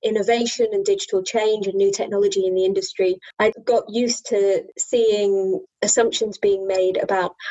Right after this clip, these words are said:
how we would work before we'd really defined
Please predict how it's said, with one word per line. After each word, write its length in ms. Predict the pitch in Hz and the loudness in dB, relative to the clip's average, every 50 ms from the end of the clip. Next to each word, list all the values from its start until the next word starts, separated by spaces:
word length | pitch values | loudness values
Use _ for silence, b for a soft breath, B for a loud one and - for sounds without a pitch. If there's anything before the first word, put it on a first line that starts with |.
| B B | B B
how 280 | B - 240 226 220 214 | B -4 -2 0 0 0
we 160 | 208 208 202 185 | 0 0 0 0
would 180 | 202 196 196 | 0 0 0
work 480 | 202 220 208 190 180 170 - - - - - | 0 0 0 2 0 0 -2 -4 -14 -10 -6
before 320 | - 208 - - 233 226 | -6 -4 0 2 2 2
we'd 120 | 208 202 196 | 2 0 -2
really 360 | 208 208 196 196 190 190 190 _ _ _ _ _ _ _ _ - - | 0 0 0 0 -2 -4 -6 _ _ _ _ _ _ _ _ -2 -2
defined 520 | 226 226 - 202 202 196 190 185 185 | -2 0 0 0 0 2 0 0 -2